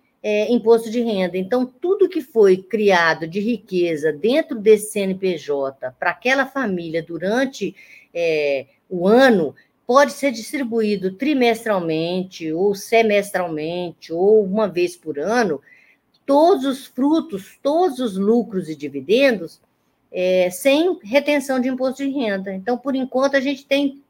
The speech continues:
tudo isso já, é, é, é tributado, né, é, é,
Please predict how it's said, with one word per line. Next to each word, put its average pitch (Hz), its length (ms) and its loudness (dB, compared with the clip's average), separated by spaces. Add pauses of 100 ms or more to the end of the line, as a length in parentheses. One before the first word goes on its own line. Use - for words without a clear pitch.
(220)
tudo 277 400 -4
isso 269 440 -2
já, 226 360 6 (340)
é, 180 600 4 (300)
é, 151 720 -2 (1120)
é 175 100 -8
tributado, 220 1040 4 (140)
né, 214 360 -6 (140)
é, 180 140 -8 (100)
é, 185 120 -8